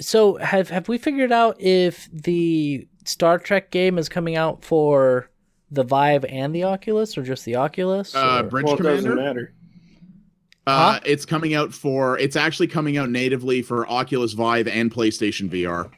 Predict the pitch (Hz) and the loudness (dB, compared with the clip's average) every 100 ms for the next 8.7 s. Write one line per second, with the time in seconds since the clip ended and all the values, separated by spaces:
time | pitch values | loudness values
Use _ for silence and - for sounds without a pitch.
0 | - 165 151 107 _ - - 131 - 139 | -2 0 0 -4 _ -8 -2 -2 0 0
1 | 170 165 175 151 160 151 127 131 127 120 | 2 0 0 -2 0 0 0 -2 -2 -2
2 | 117 139 - 120 120 151 139 127 185 156 | -2 -4 -4 -8 -6 -8 -10 -4 -2 0
3 | 160 143 131 - _ _ _ - 139 139 | 0 -2 -4 -12 _ _ _ -6 -2 -2
4 | 147 139 135 123 131 _ 127 160 151 143 | -4 -4 -2 -2 -4 _ -2 0 2 0
5 | 135 120 117 110 123 135 135 123 - - | -2 0 -2 0 0 2 0 -2 -6 -12
6 | 123 - 135 123 117 117 123 120 113 117 | -12 -6 -2 -2 -4 -4 -2 -2 -2 -2
7 | 120 127 123 131 127 127 131 135 131 - | -2 -6 -6 -6 -8 -4 -4 -2 -4 -8
8 | 131 139 135 135 147 147 147 | -8 -4 -2 -4 -4 -8 -8